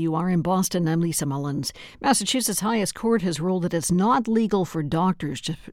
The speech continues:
prescribe medication to help terminally ill patients end their lives. W B U R's Deborah Becker has more.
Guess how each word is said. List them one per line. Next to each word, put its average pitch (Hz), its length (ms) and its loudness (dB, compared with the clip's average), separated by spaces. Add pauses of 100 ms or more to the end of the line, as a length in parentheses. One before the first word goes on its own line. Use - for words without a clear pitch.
prescribe 180 520 -2
medication 180 680 0
to 151 80 -4
help 151 280 -8
terminally 233 600 2
ill 170 160 -2
patients 165 580 -4 (160)
end 190 320 4
their 165 200 2
lives. 143 600 -6 (440)
W 180 260 0
B 170 100 0
U 165 60 0
R's 165 180 0
Deborah 175 300 -2
Becker 160 380 -6
has 131 260 -6
more. 123 280 -6